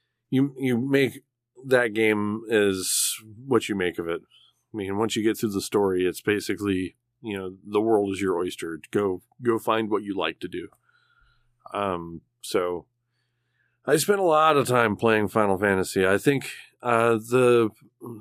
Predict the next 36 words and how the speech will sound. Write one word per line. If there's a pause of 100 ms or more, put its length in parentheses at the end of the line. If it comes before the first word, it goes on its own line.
(340)
the
check-in (160)
on
my
slash
playtime (880)
was
it
a
couple,
you
know,
a
couple
months
ago
before
all
this
was,
like,
what,
ninety
days
or
some
shit, (120)
like,
ninety-one
days. (1000)
Um,
my
slash
playtime
as
of